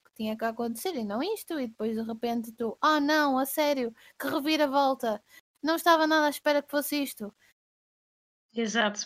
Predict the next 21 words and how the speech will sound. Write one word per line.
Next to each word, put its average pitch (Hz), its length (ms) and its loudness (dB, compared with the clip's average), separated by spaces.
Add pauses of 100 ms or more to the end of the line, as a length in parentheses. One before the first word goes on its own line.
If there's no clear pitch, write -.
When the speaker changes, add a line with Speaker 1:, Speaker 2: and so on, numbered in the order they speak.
(100)
Speaker 2:
por 254 120 -2
acaso 208 360 2
é 214 100 6
uma 208 420 2
coisa 220 280 -2
que 220 120 -6
nós 202 360 2
falamos - 960 -2 (720)
em 170 220 -2
off, 190 400 -6 (160)
que 208 160 0
é 190 640 2 (840)
o 202 80 -6
facto 202 500 0
de 196 600 0 (640)
não 220 220 2
estávamos 220 380 2
à 214 40 0
espera 208 300 0
do 202 80 -6
final. 175 600 -6